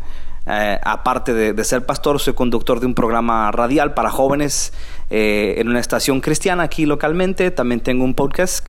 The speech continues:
que son aplicaciones sencillas para, para la vida cristiana, ¿verdad? Crecí como muchos de los que probablemente estén escuchando este programa. Este, vengo de un hogar que, que fue roto desde la niñez, que,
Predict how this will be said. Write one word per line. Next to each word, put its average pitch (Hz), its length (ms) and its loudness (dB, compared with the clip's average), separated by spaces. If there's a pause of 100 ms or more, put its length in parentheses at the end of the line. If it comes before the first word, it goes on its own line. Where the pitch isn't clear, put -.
(120)
que 117 100 -2
son 127 160 0
aplicaciones 120 580 -2
sencillas 117 640 -2
para, 80 600 -2
para 117 140 0
la 123 140 2
vida - 180 0
cristiana, - 560 0
¿verdad? 135 320 2 (480)
Crecí 127 400 2
como 131 240 4
muchos 143 400 2
de 120 100 2
los 117 140 2
que 117 140 0
probablemente 123 440 2
estén 123 200 0
escuchando 120 440 0
este 120 160 -2
programa. 131 640 0
Este, 90 1040 -2
vengo 131 260 0
de 143 100 4
un 135 60 2
hogar 113 600 0 (480)
que, 101 680 0
que 113 120 0
fue 131 180 2
roto 120 380 0
desde 98 240 -2
la 92 100 0
niñez, 95 540 -4
que, 87 400 -4